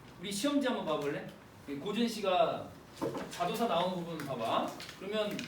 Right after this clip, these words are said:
거기에 <clears throat> 그 중략 이후의 세 번째 행부터 봐보는 거야.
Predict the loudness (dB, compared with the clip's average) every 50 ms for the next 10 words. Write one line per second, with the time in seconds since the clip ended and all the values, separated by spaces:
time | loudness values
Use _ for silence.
0 | -8 -8 -6 -4 -2 0 2 2 4 4 4 2 0 -2 -6 -10 -12 -6 -4 -2
1 | 0 0 -2 -4 -6 -8 -10 -12 -12 -12 -10 -10 -10 -12 -12 -12 -14 -14 -16 -10
2 | -8 -8 -8 -8 -10 -14 -14 -16 -16 -16 -16 -14 -12 -12 -12 -12 -12 -14 -14 -12
3 | -12 -12 -12 -12 -6 -2 0 0 2 2 0 0 0 2 4 4 6 6 4 4
4 | 2 0 -2 -4 -4 -2 2 4 4 6 6 4 2 0 -4 -8 -8 -2 0 0
5 | 4 4 4 4 4 4 2 2 2 2 0 -2 -4 -4 -2 0 0 0 0 0
6 | -2 -2 -2 -2 -2 0 0 2 2 4 4 4 4 2